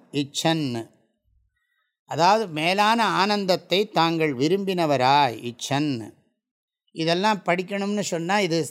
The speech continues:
தியான அபியாசம் பண்ணி ஆகணும். இதுல சொல்லியிருக்கிற விஷயங்கள்லாம் நமக்கு புரியணும்னா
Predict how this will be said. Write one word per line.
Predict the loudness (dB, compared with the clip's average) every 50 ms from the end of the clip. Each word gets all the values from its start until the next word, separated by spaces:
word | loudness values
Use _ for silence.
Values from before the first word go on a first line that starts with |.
| -10 _ -16 -10
தியான | -4 -2 0 2 2 0 0 -4 -6 _ -10
அபியாசம் | -10 -8 -2 2 4 4 4 2 0 -6 -6
பண்ணி | -6 -6 -6 -4 -2 0
ஆகணும். | 0 0 0 -2 -4 -6 _ _ _ -20 _ _ _ _ _ _ _ _ _ _ _ _ -10
இதுல | -6 -4 -2 -2 -4 -4
சொல்லியிருக்கிற | -4 -2 2 2 2 2 2 0 0 0
விஷயங்கள்லாம் | 0 0 0 0 0 0 0 -2 -2 0 0 0 0
நமக்கு | 0 -2 -2 -2 -4 -4
புரியணும்னா | -4 -2 0 0 0 0 0 0 0 0 2 2